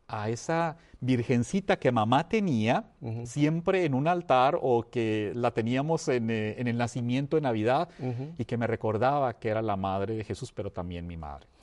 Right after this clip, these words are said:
Speaker 1: Aunque ellos no me dijeron que era mi madre, ¿verdad?
Speaker 2: Ujú.
Speaker 1: Simplemente era la perfecta discípula del Señor.
Speaker 2: Claro.
Speaker 1: Pero a mí me recordó y me despertó un grande amor a María,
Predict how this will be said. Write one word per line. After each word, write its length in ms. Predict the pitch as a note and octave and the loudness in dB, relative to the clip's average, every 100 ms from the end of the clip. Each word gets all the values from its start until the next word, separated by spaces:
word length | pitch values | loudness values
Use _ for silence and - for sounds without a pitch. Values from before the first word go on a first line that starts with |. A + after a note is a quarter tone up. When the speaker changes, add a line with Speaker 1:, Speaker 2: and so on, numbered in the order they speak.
| - | -4
Speaker 1:
Aunque 300 | A#2+ A#2+ B2 | -2 2 2
ellos 180 | E3+ B3+ | 2 2
no 140 | A#3+ | 2
me 100 | A#3 | 2
dijeron 400 | G3 - C#3+ A#2+ | 2 2 2 2
que 100 | A2+ | 0
era 120 | C3 | 0
mi 140 | E3+ F3 | 0 0
madre, 400 | A2+ F#2+ A#2+ A#3+ | 2 2 0 -2
¿verdad? 240 | D3 D#3+ E3+ | -2 -2 -4
Speaker 2:
Ujú. 40 | E3 - | -10 -10
Speaker 1:
Simplemente 640 | - C3 D3+ D#3+ F#3+ F#3+ | -4 -2 0 0 -2 -2
era 100 | G3 | 0
la 140 | G3 E3+ | 0 0
perfecta 420 | D3+ - C#3+ E3 | 0 0 -2 0
discípula 480 | C#3 - C#3+ E3 F3 | -2 -4 -6 -2 -2
del 100 | F3+ | -2
Señor. 340 | A3 F#3+ E3 | -4 -4 -4
Speaker 2:
Claro. 300 | - F2 E2 - _ _ | -2 -2 -4 -10 _ _
Speaker 1:
Pero 680 | A#2+ A2+ G#2+ G#2+ G#2 G#2 - | 0 2 2 0 0 0 -2
a 100 | G#2 | -4
mí 140 | G#2 A#2 | -4 -2
me 120 | C3+ | -2
recordó 600 | C#3 C#3+ A#2+ A2 A#2+ A#2 | -4 -2 -2 2 0 0
y 180 | A2+ A2 | -4 -8
me 220 | G#2 G2+ | -6 -8
despertó 640 | A2 A#2+ - - A2 - D#3+ | -8 -8 -6 -6 -6 -2 -2
un 420 | F#3+ D3+ D3 C3 | 0 -4 -4 -4
grande 460 | C3 C3+ D#3+ E3 D3+ | -4 -4 -6 -6 -6
amor 460 | B2+ A#2 B2+ C3 - | -4 -2 -2 -6 -10
a 120 | G#2 | -8
María, 460 | F#2+ F#2 F#2+ G2 | -6 -4 -4 -4